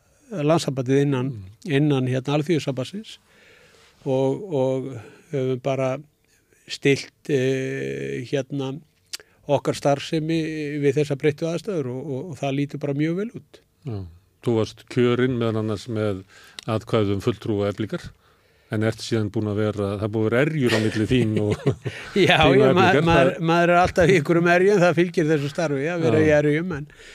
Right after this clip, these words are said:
Speaker 1: en það er bara, eh, grundvallaratriði ef að fólk ætlar að, að ná einhverjum árangri í, í, í verkalýðsbaráttu, að þá verður að ríkja, sko, eh, samstaða á milli fólks, annars, eh, getur farið illa, það bara liggur alveg,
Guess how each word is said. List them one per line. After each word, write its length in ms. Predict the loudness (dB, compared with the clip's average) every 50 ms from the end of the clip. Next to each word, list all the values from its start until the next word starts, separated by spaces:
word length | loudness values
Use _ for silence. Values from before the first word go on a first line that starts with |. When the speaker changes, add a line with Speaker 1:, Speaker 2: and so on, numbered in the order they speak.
| -20 -20 -20 -14 _
Speaker 1:
en 160 | -2 0 2
það 120 | 4 4
er 60 | 4
bara, 240 | 4 4 4 4 4 2 2
eh, 420 | -2 -4 -8 -10 -10 -10 -10 -10
grundvallaratriði 880 | -4 0 0 0 2 2 0 0 2 2 2 0 0 0 0 2 2 2
ef 140 | 2 0 0
að 60 | 0 -2
fólk 180 | -4 -2 -4
ætlar 300 | -4 -4 -2 -2 -2 -2
að, 100 | -2 -2
að 160 | -4 -6 -4
ná 100 | -2 0 0
einhverjum 340 | 0 0 -2 -2 -2 -2 0
árangri 540 | 0 0 0 0 -2 -2 -2 -2 0 0 0
í, 60 | 0
í, 220 | -2 -2 -4 -4 -4 -2
í 140 | -4 -2 -2
verkalýðsbaráttu, 800 | -2 -4 -4 -8 -8 -6 -6 -4 -4 -4 -4 -4 -2 -2 -2
að 160 | -2 -2 -4 -4
þá 60 | -4 -4 -6 -8 _ _ _ _ _ _ _ _ _ _ _ _ -4
verður 420 | 2 4 4 4 4 4 4 4 4
að 60 | 4
ríkja, 400 | 2 2 0 -2 -2 0 0 0 0 -2 -6
sko, 220 | -10 -6 -4 -2 -2 0 -2 -4 -6 -8
eh, 380 | -8 -8 -8 -10 -10 -10 -10
samstaða 440 | -2 0 0 0 0 -2 -2 -2 -2
á 80 | 0 -2
milli 200 | -2 -4 -4 -4
fólks, 320 | -4 -6 -6 -8 -10 -10 -8
annars, 380 | -6 -4 -4 -4 -4 -6 -8 -10 -12
eh, 640 | -10 -10 -8 -8 -8 -10 -10 -12 -12 -12 -12 -12 -14 -12
getur 340 | 0 2 2 2 4 2 -2
farið 300 | -2 -2 -2 -2 -2 -4
illa, 240 | -4 -6 -8 -10 -8
það 140 | -8 -8 -6
bara 100 | -4 -2
liggur 300 | -2 -2 -2 -4 -4 -4 -2
alveg, 220 | -2 -2 -4 -6